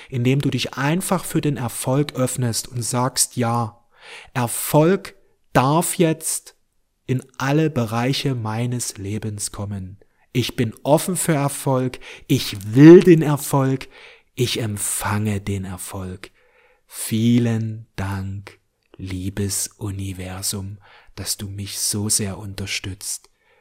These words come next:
Vielen Dank, lieber Kosmos. Vielen Dank, lieber Gott. Vielen Dank, ihr lieben Engel.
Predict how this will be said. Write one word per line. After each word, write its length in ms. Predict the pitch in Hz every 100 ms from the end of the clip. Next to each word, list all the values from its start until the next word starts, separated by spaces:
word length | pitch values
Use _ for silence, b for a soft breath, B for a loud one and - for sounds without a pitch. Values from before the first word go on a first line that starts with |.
| _ -
Vielen 520 | - 110 113 101 95
Dank, 480 | 101 104 107 101 - b b b -
lieber 260 | 107 104
Kosmos. 600 | - 104 - 104 95 - -
Vielen 380 | - 127 123
Dank, 400 | 117 120 131 117 - b b b
lieber 260 | - 113 110
Gott. 300 | 104 113 - b b
Vielen 420 | b - 202 185 156
Dank, 460 | 147 170 151 - _ -
ihr 140 | 127
lieben 280 | 117 120 113
Engel. 420 | 113 107 104 95